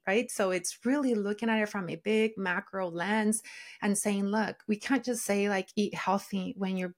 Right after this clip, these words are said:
being discriminated or you're experiencing microaggressions or you're experiencing domestic violence at home or you're undocumented and you've been separated from your family, your father got deported." Like,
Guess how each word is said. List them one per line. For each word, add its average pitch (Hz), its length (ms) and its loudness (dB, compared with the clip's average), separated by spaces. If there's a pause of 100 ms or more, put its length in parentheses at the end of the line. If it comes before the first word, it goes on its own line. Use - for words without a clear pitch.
(100)
being 202 240 2
discriminated 180 1000 0 (360)
or 180 220 6
you're 180 240 -2
experiencing 196 720 2
microaggressions 180 1400 0
or 196 80 4
you're 202 220 6
experiencing 233 640 6
domestic 196 460 2
violence 180 360 0
at 175 140 2
home 226 500 6
or 214 60 10
you're 214 180 8
undocumented 202 1120 4
and 185 360 0
you've 190 140 -6
been 190 140 -2
separated 196 460 2
from 180 220 -2
your 180 100 0
family, 214 440 4
your 190 140 2
father 185 320 2
got 180 200 0
deported." 214 760 2
Like, 220 260 2